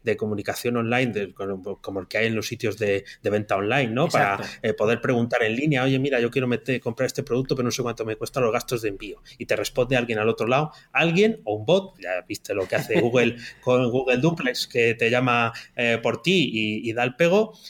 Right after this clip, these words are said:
Speaker 1: eh, pues, eh, lo que acabas de contar es que ya empieza la gente a entender que si pone start ahí recibe las opciones que tiene.
Speaker 2: Exacto.
Speaker 1: Y a lo mejor está buscando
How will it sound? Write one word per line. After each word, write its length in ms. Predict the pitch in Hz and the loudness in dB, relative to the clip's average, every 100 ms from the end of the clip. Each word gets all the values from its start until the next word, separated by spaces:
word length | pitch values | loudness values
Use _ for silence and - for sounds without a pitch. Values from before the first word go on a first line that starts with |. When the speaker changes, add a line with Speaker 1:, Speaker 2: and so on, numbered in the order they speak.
| - | -6
Speaker 1:
eh, 260 | - 131 127 | 0 2 2
pues, 260 | - 127 - | -2 -4 -2
eh, 400 | 127 120 120 117 - | 0 0 0 -6 -12
lo 100 | 123 | -16
que 80 | |
acabas 260 | 123 147 165 | -6 0 0
de 80 | 165 | 2
contar 300 | 160 156 165 | 0 2 2
es 140 | 151 | 0
que 260 | - 143 - | -2 -4 -4
ya 140 | 135 175 | 0 0
empieza 440 | 170 - 165 160 | 0 0 0 2
la 80 | 160 | 0
gente 280 | - 160 160 | 0 0 2
a 20 | |
entender 520 | 156 147 156 160 160 - - | 2 2 4 4 2 -6 -10
que 120 | - | -6
si 120 | 117 | -4
pone 240 | 139 151 170 | 0 0 0
start 460 | - 156 147 - _ _ _ | 0 0 0 -6 _ _ _
ahí 280 | 120 131 160 | 0 2 2
recibe 600 | 143 131 151 151 156 - - | 2 2 2 2 2 -2 -2
las 220 | 131 - | -2 -2
opciones 460 | 117 - 147 151 | -4 -2 0 0
que 140 | - 110 | -4 -2
tiene. 340 | 131 120 90 | 0 0 -2
Speaker 2:
Exacto. 300 | 120 - 98 | -10 -12 -6
Speaker 1:
Y 20 | 107 | -2
a 60 | |
lo 80 | 110 | -2
mejor 300 | 113 - 160 | -2 0 0
está 340 | 156 160 147 - | 0 -4 -6 -10
buscando 600 | 131 - 160 165 185 | -10 -2 0 2 2